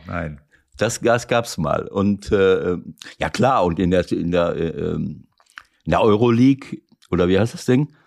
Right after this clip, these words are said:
Speaker 2: Äh,
Speaker 1: Ja.
Speaker 2: gegen West Ham, gegen West Ham. Ja, ist doch
Speaker 1: Ja, das könnte eng werden, hast du recht.
Speaker 2: Nein, nein, das machen die, äh, in der hundertzwanzigsten Minute hauen die da wieder einen rein und dann sind sie wieder weiter und in,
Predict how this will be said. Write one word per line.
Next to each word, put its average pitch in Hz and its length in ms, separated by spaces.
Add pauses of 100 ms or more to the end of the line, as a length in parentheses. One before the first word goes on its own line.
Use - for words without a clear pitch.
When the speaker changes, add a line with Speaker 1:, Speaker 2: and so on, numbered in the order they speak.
(380)
Speaker 2:
Äh, 92 160
Speaker 1:
Ja. 87 80
Speaker 2:
gegen 104 240
West 147 220
Ham, 95 180
gegen 92 240
West 147 260
Ham. 95 220
Ja, - 260 (960)
ist - 140
doch - 100 (140)
Speaker 1:
Ja, 98 120
das 123 220
könnte 147 300
eng 127 240
werden, 82 240
hast 98 160
du 95 60
recht. 104 500 (120)
Speaker 2:
Nein, 104 420
nein, 101 360
das 85 160
machen 95 300
die, 85 220
äh, 80 500 (400)
in 131 100
der 131 160
hundertzwanzigsten 160 880
Minute 127 540
hauen 123 200
die 110 120
da 107 240
wieder 113 220
einen 101 180
rein 127 400
und 110 160
dann 101 120
sind 107 160
sie 98 140
wieder 95 200
weiter 123 360
und 98 160
in, 95 200